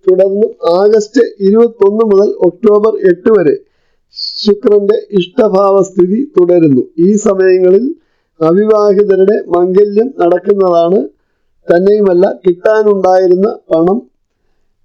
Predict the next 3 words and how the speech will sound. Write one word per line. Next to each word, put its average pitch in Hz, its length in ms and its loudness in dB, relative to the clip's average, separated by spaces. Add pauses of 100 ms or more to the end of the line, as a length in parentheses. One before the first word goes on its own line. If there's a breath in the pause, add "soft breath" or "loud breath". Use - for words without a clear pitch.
(180)
ഏറിയമെങ്കും 208 800 2
നിങ്ങൾക്ക് 175 540 0 (280)
പ്രതീക്ഷിക്കാവുന്നതുമാണ്. 165 1200 0